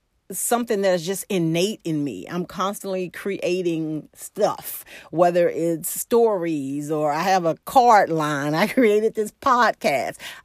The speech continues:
That's how I feel alive and feel connected to myself and the world around me,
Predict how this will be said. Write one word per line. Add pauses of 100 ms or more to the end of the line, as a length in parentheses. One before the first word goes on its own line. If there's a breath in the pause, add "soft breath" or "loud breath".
(120)
That's
how
I (120)
feel
alive
and
feel
connected
to
myself
and
the
world
around
me,